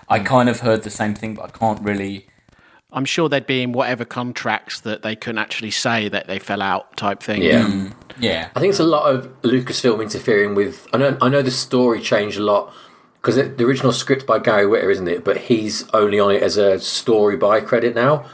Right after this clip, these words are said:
Speaker 2: Yeah.
Speaker 1: Well, one of the script, one of the writers is Chris Weitz, who wrote Nutty Professor to the Klumps and, uh, Ants. So it's not really like
Speaker 3: Pedigree.
Speaker 1: Not really pedigree, no. <laughs>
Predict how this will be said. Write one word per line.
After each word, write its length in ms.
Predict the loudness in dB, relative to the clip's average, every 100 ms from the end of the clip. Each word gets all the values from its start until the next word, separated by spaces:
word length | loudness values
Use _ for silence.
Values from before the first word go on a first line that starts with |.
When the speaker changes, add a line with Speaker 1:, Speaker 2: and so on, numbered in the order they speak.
| -18 -12
Speaker 2:
Yeah. 240 | -12 -12 -4 0
Speaker 1:
Well, 180 | 0 0
one 200 | 0 0
of 100 | -2
the 100 | -6
script, 440 | -4 -4 -4 -8
one 200 | -2 0
of 60 | 0
the 80 | -2
writers 640 | 2 2 0 -4 -8 -10
is 200 | -8 -10
Chris 360 | -10 -8 -8 -6
Weitz, 640 | -6 -2 -2 -4 -10 -12
who 100 | -8
wrote 320 | -4 -2 -2 -4
Nutty 280 | -4 -4
Professor 340 | -6 -10 -10 -10
to 180 | -8 -8
the 100 | -6
Klumps 600 | -2 0 -2 -10 -18 -18 _ _ -4
and, 420 | -2 -2 -4 -8
uh, 220 | -4 -4 -2
Ants. 560 | -2 -4 -8 -10 -10 -12 -12
So 160 | -8
it's 160 | -6 -4
not 140 | -4
really 180 | -4 -2
like 460 | 2 2 0 -10 -20 -6
Speaker 3:
Pedigree. 440 | 0 2 4 2 0 -4
Speaker 1:
Not 160 | -2 0
really 200 | -2 -2
pedigree, 360 | -4 -6 -10
no. 140 | -14 -16 -18 -20 -20 -6
<laughs> 60 | -2